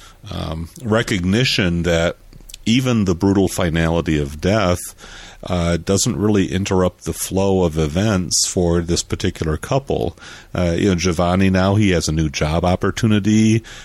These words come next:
Uh, he could, quote unquote, sell out, you know, and work for the corporate boss and become part of the economic miracle in Mi-, Italy and, you know, give up some of his, uh, artistic, uh, street credibility and his independence,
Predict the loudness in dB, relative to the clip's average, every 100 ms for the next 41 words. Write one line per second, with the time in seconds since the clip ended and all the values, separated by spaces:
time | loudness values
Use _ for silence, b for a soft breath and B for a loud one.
0 | B -4 -4 -4 -2 -2 0 0 0 -2
1 | -4 0 0 0 0 -2 0 0 0 2
2 | 0 0 0 0 -2 -4 -2 -2 0 0
3 | -2 -2 -2 -2 -2 -2 0 -2 0 -2
4 | 0 2 0 0 0 -2 -2 -2 -2 -2
5 | -2 -2 0 0 2 0 -2 -2 0 0
6 | -2 -2 -2 0 0 0 0 -2 -2 -4
7 | -6 -2 0 2 4 2 0 B B B
8 | B -4 -2 0 0 -2 -2 -2 -2 -2
9 | -2 0 -2 0 0 0 2 2 2 0
10 | -4 -6 -4 -2 -2 0 -2 -2 0 0
11 | 2 0 0 -2 0 0 2 2 2 2
12 | 2 2 0 0 -2 0 -2 -2 -6 -4
13 | -2 0 0 0 -2 -4